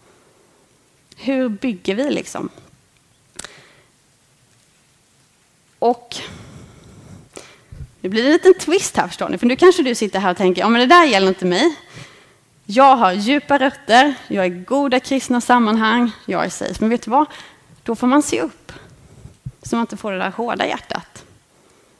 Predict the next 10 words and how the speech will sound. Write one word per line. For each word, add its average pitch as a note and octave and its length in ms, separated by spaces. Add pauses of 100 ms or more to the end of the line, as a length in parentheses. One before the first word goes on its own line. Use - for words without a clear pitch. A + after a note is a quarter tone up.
(140)
som - 180
tänker F3+ 300
att F#3 140
jag - 100
kan F#3 260
allt - 400
och - 80
jag - 60
vet - 280
allt. - 280